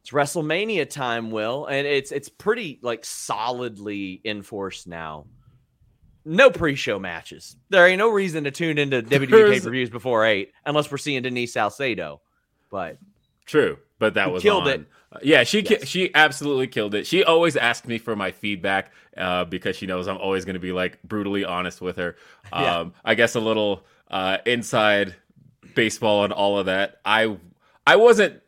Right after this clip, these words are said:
Speaker 2: terribly kind on the deadline, um,
Speaker 1: Okay.
Speaker 2: the, the deadline one. I, I think she did a great job, but I'm always like, "Okay, but I think this transition could have been better here." Uh, but I straight up told her today, like,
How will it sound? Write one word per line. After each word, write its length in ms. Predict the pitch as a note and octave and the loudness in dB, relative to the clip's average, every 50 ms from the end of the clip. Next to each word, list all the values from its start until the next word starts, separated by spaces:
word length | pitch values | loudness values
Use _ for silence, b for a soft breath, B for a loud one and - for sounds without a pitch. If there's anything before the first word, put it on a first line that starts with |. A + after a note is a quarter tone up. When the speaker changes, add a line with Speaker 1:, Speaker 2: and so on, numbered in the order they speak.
| _ _ | _ _
Speaker 2:
terribly 500 | - - D3+ D3 C#3+ C#3+ C3+ A#2+ B2 A#2 | -4 0 2 4 4 4 2 2 -2 -2
kind 520 | F#2+ - B2 A2 G#2 G#2 G2+ G2 G2 G2 G2 - | -2 -2 -2 0 0 0 0 -2 -4 -6 -8 -8
on 340 | F#2 F#2 F#2 F#2+ F#2 F#2 F2+ | -8 -6 -6 -6 -6 -6 -6
the 140 | F#2+ F#2+ F#2 | -6 -8 -6
deadline, 800 | E2+ G#2+ G2 G2 F2+ F2+ F2+ F2+ F2 E2 E2 E2 D#2+ D#2+ D#2 - b b b b b b _ - | -2 0 0 0 0 -2 -4 -4 -4 -4 -6 -8 -12 -14 -16 -20 b b b b b b _ -8
um, 580 | F2 F2 E2+ E2+ E2 D#2+ D#2+ D#2+ D#2+ D#2+ D#2 D2+ _ - | -6 -4 -2 -2 -2 -4 -4 -6 -10 -14 -18 -18 _ -6
Speaker 1:
Okay. 460 | G#2 D3+ A#3 - E4 C4+ F3+ E3 E3+ | -6 -6 -6 -4 -4 -4 -2 -2 0
Speaker 2:
the, 140 | C3+ G#2+ A2 | 0 0 0
the 140 | A#2+ C3+ B2 | 2 0 4
deadline 500 | A#2 C3+ C3 B2+ A#2 A2+ A2 G#2+ G2+ G2 | 6 6 6 8 6 4 4 4 2 2
one. 180 | F#2+ G2+ G#2 | -2 -4 -2
I, 300 | G2+ G#2+ A#2 B2+ B2+ A#2+ G#2+ | 2 4 4 4 4 2 4
I 120 | B2 D3+ - | 4 4 4
think 220 | - G3 F#3+ D3 | 2 0 -2 -2
she 240 | - - - F3 D#3+ | -4 -6 -6 -6 -6
did 240 | D3 C3+ D3+ D3 C3+ | -2 2 2 2 2
a 40 | C3 | 2
great 300 | A2 A#2 A#2 A#2 G#2 E2+ | 0 0 -2 -2 -2 -4
job, 300 | G2+ F#2+ F2+ G2 F#2+ F2 | -4 -4 -2 -2 -2 -2
but 180 | G2 G2 F#2 - | -2 -4 -2 -2
I'm 280 | G2 G2 G2 G2+ G2 F#2 b b b b | 0 -2 -2 -2 -6 -10 b b b b
always 340 | - G#2 G#2+ A2 A2 G#2+ G2 | -2 0 0 2 0 0 0
like, 200 | G#2 G#2 G#2 G2+ | 0 -2 0 0
"Okay, 320 | A2+ A#2 A2+ A2+ A2 G#2+ G#2+ | -2 -4 -2 0 0 0 0
but 240 | F#2 G2+ G2 F#2+ F#2 F#2 F2 D#2+ E2 - - | 0 -2 -4 -6 -6 -12 -16 -16 -14 -8 -8
I 80 | G2+ - | -8 -6
think 240 | - A#2 A2 - | -6 -8 -8 -6
this 160 | - B2 A2+ - | -6 -6 -6 -6
transition 460 | - A#2+ A2+ A2 F#2 G#2+ G2 - - | -4 -4 -4 -4 -4 -6 -8 -8 -10
could 80 | - G2 | -12 -10
have 60 | F2 | -8
been 120 | F#2 F2+ | -10 -8
better 240 | D#2+ F#2+ F#2 F2+ F2 | -6 -6 -4 -4 -6
here." 300 | E2+ F#2+ G2 G2+ G2+ - b b b b _ | -6 -6 -6 -8 -8 -10 b b b b _
Uh, 240 | G2 G2 G2 F#2+ F2 | 0 0 0 0 0
but 240 | D#2+ G#2 G#2+ G#2 G#2+ | 0 0 0 0 0
I 60 | A2 | -2
straight 240 | - - A#2+ A2 G#2+ | -2 0 -2 -2 -2
up 80 | F#2+ | -2
told 180 | - A2 G2 F#2+ | -4 -4 -4 -4
her 80 | G2 | -4
today, 320 | F#2 - F#2 F2 F2 E2 E2 | -6 -6 -8 -8 -8 -8 -8
like, 280 | E2 E2+ E2 E2 - | -8 -10 -10 -10 -12